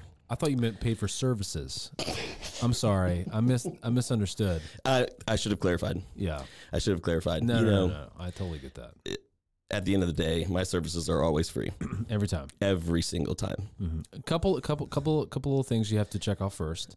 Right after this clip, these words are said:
Speaker 2: Sure.
Speaker 1: Um, one, um, you know,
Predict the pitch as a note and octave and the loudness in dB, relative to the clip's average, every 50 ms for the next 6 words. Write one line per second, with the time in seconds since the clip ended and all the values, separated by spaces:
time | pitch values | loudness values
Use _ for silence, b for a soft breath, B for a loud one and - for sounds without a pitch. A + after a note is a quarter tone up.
0 | _ - - - G2+ F2 F2+ - - b b b b b b b b - G2+ G2+ | _ -10 -2 2 4 4 4 2 0 b b b b b b b b 0 2 2
1 | G#2 G2+ G2+ G2 G2 G2 G2+ A2 - - A#2+ G#2+ A2 A#2+ A#2+ A2 G2+ F#2+ F#2+ F#2+ | 4 4 4 4 4 4 2 0 -2 -2 0 2 4 6 6 6 4 4 4 2
2 | G2+ A2+ - - - G#2+ G2+ G2+ G2+ G2+ G2 G2 F#2+ G2+ G#2 - b b b b | 2 0 -2 -2 0 2 2 4 4 4 4 4 2 0 -2 -6 b b b b
3 | b _ _ _ _ _ _ _ _ _ _ _ _ - - G#2 F#2+ F2 E2+ F2 | b _ _ _ _ _ _ _ _ _ _ _ _ -2 0 0 2 2 0 -2